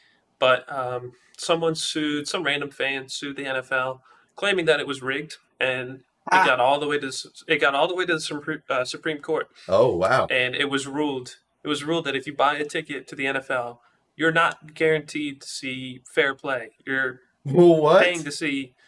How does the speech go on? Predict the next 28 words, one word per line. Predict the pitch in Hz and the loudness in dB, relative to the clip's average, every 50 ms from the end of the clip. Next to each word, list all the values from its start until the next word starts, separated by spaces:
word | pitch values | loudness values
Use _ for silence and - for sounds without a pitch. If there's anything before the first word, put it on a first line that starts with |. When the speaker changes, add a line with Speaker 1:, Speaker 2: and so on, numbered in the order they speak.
| _ _ - | _ _ -10
Speaker 1:
you're | 147 139 | -6 -2
paying | - 190 190 196 | 0 0 0 0
to | 165 160 | -2 -4
see | - 180 160 - | -4 -4 -4 -4
a | 151 | -4
production | - 147 143 147 143 147 143 - - 139 120 123 123 123 | -4 -2 2 2 2 2 2 -2 -6 -8 -8 -10 -8 -2
by | - 123 117 117 117 117 120 120 120 | 0 2 2 2 0 -2 -4 -6 -8
the | - - | -6 -4
N | 131 135 | -2 -2
F | 135 131 127 | -2 -2 -2
L | 139 127 127 123 123 | 0 0 0 0 -2
Entertainment. | 123 127 120 120 - 131 120 117 113 110 - _ _ _ _ _ _ _ _ _ _ _ _ _ _ _ _ _ _ _ _ _ _ _ _ _ _ _ _ _ _ _ | -4 -4 -6 -6 -6 -6 -8 -8 -8 -12 -14 _ _ _ _ _ _ _ _ _ _ _ _ _ _ _ _ _ _ _ _ _ _ _ _ _ _ _ _ _ _ _
Speaker 2:
Wow. | - 87 87 101 131 170 165 131 101 87 80 78 80 78 _ _ _ _ - _ _ _ _ _ _ _ _ _ _ _ | -2 2 2 4 4 4 2 2 2 0 0 -2 -6 -12 _ _ _ _ -20 _ _ _ _ _ _ _ _ _ _ _
Speaker 1:
So | - - 127 123 123 120 | -2 0 2 2 4 2
it's | 123 147 156 | 2 0 -2
an | 165 160 | -2 -2
entertainment | 175 175 170 - 175 175 170 156 - | -2 -2 -2 -2 -2 -2 -2 -2 -4
business, | 135 127 123 120 120 117 - - - - - | -4 -6 -6 -8 -10 -10 -10 -10 -12 -10 -6
and | 131 127 123 123 120 123 - | -4 -2 -2 -4 -6 -2 0
Speaker 2:
But | 131 131 | 2 2
how | 147 160 175 | 2 2 0
does | 208 180 | 0 0
that | - 180 170 | 0 2 2
Speaker 1:
they | 151 156 | 4 4
Speaker 2:
work | 160 156 | 4 4
with | 147 131 | 4 2
Speaker 1:
found | 135 135 135 | 2 2 2
Speaker 2:
betting? | - 123 160 294 277 - 80 117 - | 4 4 4 2 0 -2 -4 -6 -12